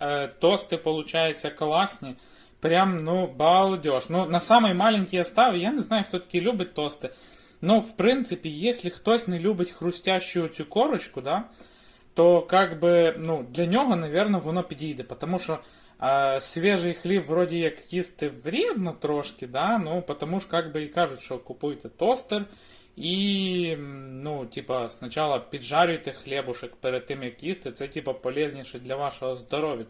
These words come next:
да, тому що свіжий хліб, він трошечки не айс. Так, ну що ж, після роботи дивимося, дивимося. О, у нас вже тут є даже перші крошечки, надо же.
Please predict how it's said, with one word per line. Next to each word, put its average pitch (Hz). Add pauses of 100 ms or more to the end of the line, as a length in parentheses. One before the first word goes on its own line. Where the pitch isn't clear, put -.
да, 131 (720)
тому 165
що -
свіжий 214
хліб, 190
він 175
трошечки 160
не 143 (100)
айс. 120 (560)
Так, 165
ну 170
що 165
ж, -
після 196
роботи 143
дивимося, 151 (260)
дивимося. 139
О, 151
у 214
нас 165
вже 165
тут 165
є 160
даже 156
перші 170
крошечки, 151
надо 143
же. 123